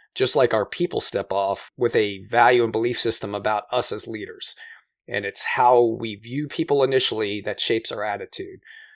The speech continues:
So when you come to work, do you view your people as these adults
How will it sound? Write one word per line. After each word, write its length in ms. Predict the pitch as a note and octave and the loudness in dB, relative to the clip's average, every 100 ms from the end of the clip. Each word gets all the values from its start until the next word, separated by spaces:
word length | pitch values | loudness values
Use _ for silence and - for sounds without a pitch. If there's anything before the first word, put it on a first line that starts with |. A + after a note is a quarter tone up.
| _ - | _ -2
So 160 | B2 | 2
when 220 | A2+ C3 | 2 2
you 100 | A#2 | 0
come 280 | G#2+ - G3 | -2 2 4
to 80 | C#3 | 4
work, 380 | G2+ G#2 A#2 - | 4 0 -2 -6
do 80 | - | -10
you 240 | G#2+ A#2 A2 | -8 -8 -10
view 120 | A#2+ | -8
your 180 | A#2+ A#2 | -4 -4
people 640 | - B2+ B2 A#2+ A2+ G#2 _ _ | -4 -2 0 0 0 -4 _ _
as 480 | A2 G2+ G2+ G#2 - | -8 -6 -6 -8 -8
these 220 | A2 G#2 | -8 -8
adults 840 | G#2 G2+ B2 C3+ - - - - | -8 -2 4 4 4 -2 -4 -8